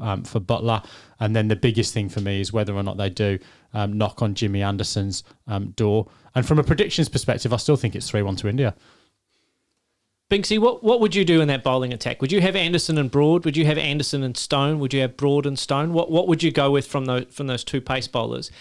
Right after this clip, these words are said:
Speaker 2: And, and do you know the status of Zach Crawley? Is he fit for this next test? And, and will they change him in for Dan Lawrence or him in for Rory Burns potentially, do you think, at the top of the order?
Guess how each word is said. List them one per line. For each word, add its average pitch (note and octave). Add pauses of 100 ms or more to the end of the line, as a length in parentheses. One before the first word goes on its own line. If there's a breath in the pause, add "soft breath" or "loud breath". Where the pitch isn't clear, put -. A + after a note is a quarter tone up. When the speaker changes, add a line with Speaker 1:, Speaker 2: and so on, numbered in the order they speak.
(200 loud breath)
Speaker 2:
And, F3
and F#3
do G#3
you A3
know A3
the G#3+
status E3
of C#3
Zach C#3+
Crawley? B2
Is B2+
he E3
fit E3+
for E3
this D3
next -
test? F3
And, D3
and D3
will C#3+
they C#3
change D3
him C#3+
in C#3+
for -
Dan C3+
Lawrence C#3
or C#3
him C3+
in C3
for C3+
Rory C3
Burns C3+
potentially, D3
do C#3+
you C3+
think, D3+
at -
the -
top C#3
of C3+
the C3
order? F3